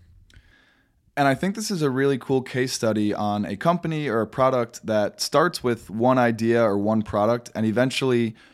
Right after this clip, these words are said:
over time, realize that there are so many more functionalities and use cases for their product and quickly expands into, you know, a, a beast that just keeps on growing.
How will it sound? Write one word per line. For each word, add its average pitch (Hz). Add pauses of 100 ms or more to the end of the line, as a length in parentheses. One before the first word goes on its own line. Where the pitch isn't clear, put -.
(120)
over 156
time, 131
realize 120
that 101
there 107
are 107
so 135
many 147
more 113
functionalities 107
and 95
use 123
cases 95
for 110
their 104
product 101
and 90
quickly 120
expands 107
into, 92 (400)
you -
know, 98
a, 95
a 104
beast 127
that 120
just -
keeps 113
on 101
growing. 92